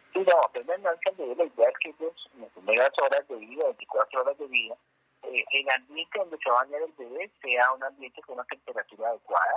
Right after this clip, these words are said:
no sea, no haya corrientes de aire. Una temperatura alrededor de una piel que se siente de veinte, veintidós grados centígrados, que de alguna manera también, eh, se utilice agua con temperatura similar a la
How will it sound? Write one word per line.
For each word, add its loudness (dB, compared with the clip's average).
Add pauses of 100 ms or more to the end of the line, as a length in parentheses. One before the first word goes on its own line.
no -20
sea, -4 (120)
no -2
haya -6
corrientes -4
de -4
aire. 4 (680)
Una -4
temperatura -6
alrededor -8
de -14 (200)
una -6
piel -12
que -14
se -20
siente -16
de -10
veinte, -10
veintidós -16
grados 0
centígrados, -4 (540)
que 0 (360)
de -8
alguna -4
manera -2
también, -2 (100)
eh, -14 (440)
se -8
utilice -6 (160)
agua 0
con -10
temperatura -10
similar 0
a 4
la 2